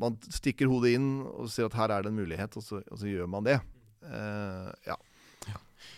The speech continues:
Speaker 2: Eh, nå går vi mot en avslutning. Dette blir en kortere episode, men, men det er bare interessant å bare høre med deg. Hva, hva, hva tenker du? Hva, hva ligger foran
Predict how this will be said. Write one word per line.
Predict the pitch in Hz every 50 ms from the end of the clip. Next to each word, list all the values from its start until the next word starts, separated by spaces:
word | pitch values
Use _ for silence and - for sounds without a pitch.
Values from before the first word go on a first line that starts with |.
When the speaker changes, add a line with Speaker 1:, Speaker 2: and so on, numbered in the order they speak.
| - - - - _ _ -
Speaker 2:
Eh, | - 151 170 175 185 185 - - - _ _ _ _ _ -
nå | 175 190 185 175 165 156 147 139 139 131
går | 135 165 165 139
vi | 117 113 110 110 107 107 107 107 107 107 107 110
mot | 120 127 120 117
en | - 117
avslutning. | 123 117 - 110 107 - 120 156 220 262 226 - - -
Dette | 135 131 131 - 131 139 139 135
blir | 127 131 123 120
en | 113
kortere | - 127 127 - - 127 113
episode, | 120 - 135 135 139 139
men, | 151 156 156 - - - - - - - - _ -
men | 160
det | 190 190
er | 196
bare | 214 214 202 - - 90 - - - - - - - - -
interessant | 180 - - 190 220 208 180 -
å | 170 160
bare | 175 170 160 160 151 143 95 - 92 87 76 71 - - - - 151
høre | 151 175 175 175 165
med | 151 143
deg. | 147 -
Hva, | - 233 - - - -
hva, | - - -
hva | 202 190 -
tenker | - 175 170 180 180 - 214 190
du? | 151 127 123 120 113
Hva, | - 208 202 175 -
hva | 208 208
ligger | 196 185 170 175 165
foran | - - - - 208 185 139 123 117 110 110 107 104 101 101 101